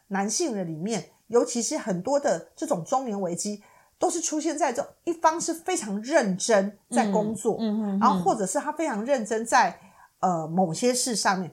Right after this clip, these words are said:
Speaker 1: 可是突然这件事情一直 repeat，一直 repeat，他到了一个地步了，他已经食之无味，弃之可惜了。
Speaker 2: 不做也不行，
Speaker 1: 就
Speaker 2: 可是做了我已经没有人生的大志了。
Speaker 1: 对，
Speaker 2: 嗯。
Speaker 1: 就像剧中里面那个牙医一样，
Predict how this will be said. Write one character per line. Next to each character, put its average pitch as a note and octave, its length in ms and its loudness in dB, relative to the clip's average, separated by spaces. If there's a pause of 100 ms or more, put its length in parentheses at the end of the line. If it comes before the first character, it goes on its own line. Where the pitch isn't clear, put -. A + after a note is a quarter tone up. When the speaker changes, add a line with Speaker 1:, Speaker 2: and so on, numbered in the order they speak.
Speaker 1:
可 F#3+ 100 -4
是 - 120 -2 (260)
突 F4+ 280 0
然 F#3 220 6
这 E4 120 -2
件 D#4 160 0
事 C#4+ 140 -4
情 F#3+ 160 -6
一 D4+ 80 -6
直 G#3+ 160 -2
repeat， F#3 580 -4 (380)
一 E4 80 -4
直 C4+ 100 -2
repeat， A3 340 -4
他 C4+ 120 -2
到 D#4+ 180 4
了 - 80 -2
一 C#4+ 40 -6
个 A3 100 0
地 C#4+ 260 -2
步 G#3+ 300 -2
了， - 180 -4 (1000)
他 - 160 -4
已 B3 120 -2
经 D#4+ 220 -2
食 A3 280 2
之 C#4+ 260 -2
无 G#3+ 160 -4
味， C4+ 140 0
弃 - 260 -2
之 A3+ 180 -4
可 D#3+ 220 -8
惜 D#3+ 320 -10
了。 - 200 -10 (100)
Speaker 2:
不 G#3 80 -4
做 G#3 260 2
也 E3 120 0
不 F#3 120 -4
行， D#3+ 360 -2
Speaker 1:
就 F3 120 -2
Speaker 2:
可 G#3+ 140 8
是 F3+ 80 2
做 A3+ 160 2
了 F#3 120 2
我 F3+ 120 0
已 F3+ 60 -2
经 F#3+ 140 -2
没 F#3 120 0
有 E3 160 -2
人 F3+ 200 -2
生 G3 220 -2
的 F3 100 -2
大 E3+ 300 -2
志 E3 360 -4
了。 - 20 -8
Speaker 1:
对， A#3+ 320 6
Speaker 2:
嗯。 E3+ 60 -4
Speaker 1:
就 G4+ 80 4
像 F#4+ 200 2
剧 E4 220 -2
中 D#4 220 -2
里 A3+ 80 -2
面 B3 180 -6
那 C4+ 100 -8
个 A3+ 120 -2
牙 F3 320 -2
医 G3+ 100 -8
一 F#3 300 -10
样， F#3+ 180 -2